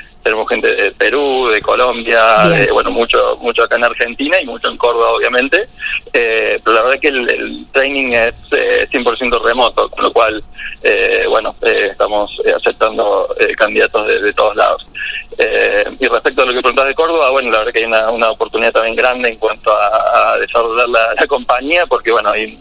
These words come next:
Speaker 1: un ecosistema, eh, de startups muy, muy bueno, eh, eh, acá en Córdoba, así que, bueno, aprovechando también, eh, esa, eh, digamos, el, el, lo que existe hoy acá, eh, y, y poder desarrollar con, bueno,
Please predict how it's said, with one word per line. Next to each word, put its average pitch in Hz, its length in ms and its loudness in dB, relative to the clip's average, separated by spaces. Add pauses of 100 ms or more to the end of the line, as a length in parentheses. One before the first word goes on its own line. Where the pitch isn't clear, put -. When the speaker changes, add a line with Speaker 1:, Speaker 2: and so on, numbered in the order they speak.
Speaker 1:
un 117 120 0
ecosistema, 117 640 0 (500)
eh, 117 280 0
de - 40 -8
startups 120 480 -2
muy, 113 560 -2
muy 113 220 2
bueno, 131 480 2
eh, 107 580 -2
eh, - 240 -2
acá 113 220 0
en 110 80 -6
Córdoba, 127 420 0 (260)
así - 140 -12
que, 107 80 -4
bueno, - 220 -2
aprovechando 107 500 0
también, 104 400 -2 (440)
eh, - 520 -2
esa, 117 540 0 (160)
eh, - 220 -2 (120)
digamos, 113 280 -2
el, - 140 -10 (120)
el, - 680 -4
lo - 100 2
que - 120 0
existe 147 400 -2
hoy 139 280 0
acá, 131 540 2
eh, 113 320 0
y, 104 220 -10
y 113 80 -10
poder 110 300 2
desarrollar 104 420 0
con, 104 220 -2
bueno, 101 200 0